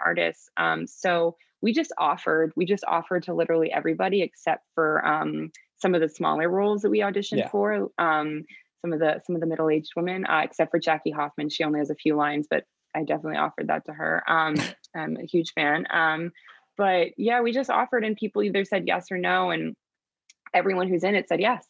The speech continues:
Speaker 1: Um, <laughs> and it was that, it was that easy. Fred said yes without even meeting me, um, and was like, "Okay." And I didn't meet him until we were about to shoot his first scene, like, two
Speaker 2: Yeah.
Speaker 1: minutes before. But Diana and Molly, um,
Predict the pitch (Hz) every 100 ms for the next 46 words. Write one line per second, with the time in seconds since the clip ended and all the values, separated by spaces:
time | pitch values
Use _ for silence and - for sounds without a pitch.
0 | - 175 175 180 - 254 208 302 - 208
1 | - 185 175 175 185 180 - 190 180 185
2 | 185 196 165 156 156 - 180 180 190 165
3 | 165 165 165 160 156 151 151 151 151 156
4 | 190 - 156 160 160 156 156 156 147 -
5 | 170 160 156 175 151 156 156 151 160 160
6 | 160 156 156 151 156 147 147 - _ _
7 | _ _ - 175 165 156 147 156 - 156
8 | 160 - 156 156 - 156 160 156 147 -
9 | 139 147 151 - 151 - 151 151 165 180
10 | 165 151 175 170 175 175 170 160 151 160
11 | 165 165 156 151 147 - 165 156 151 151
12 | 151